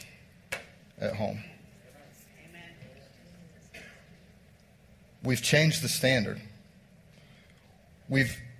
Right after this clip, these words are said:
Speaker 1: gotten away from seventeen inches, and instead of forcing people, holding people accountable to hit seventeen inches, we've widened the plate.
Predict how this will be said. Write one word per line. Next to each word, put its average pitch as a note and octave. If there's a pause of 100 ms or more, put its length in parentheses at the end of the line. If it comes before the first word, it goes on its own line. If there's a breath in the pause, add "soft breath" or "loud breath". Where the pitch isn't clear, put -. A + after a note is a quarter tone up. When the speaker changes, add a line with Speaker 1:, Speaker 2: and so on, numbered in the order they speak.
(140)
Speaker 1:
gotten D3
away C#3
from A#2+
seventeen C3
inches, C3+
and B2
instead B2+
of A#2+
forcing E3
people, D#3 (380 loud breath)
holding E3+
people D#3+
accountable C#3 (600 loud breath)
to C#3
hit D#3
seventeen C#3
inches, C3
we've A#2
widened A#2
the A2
plate. A2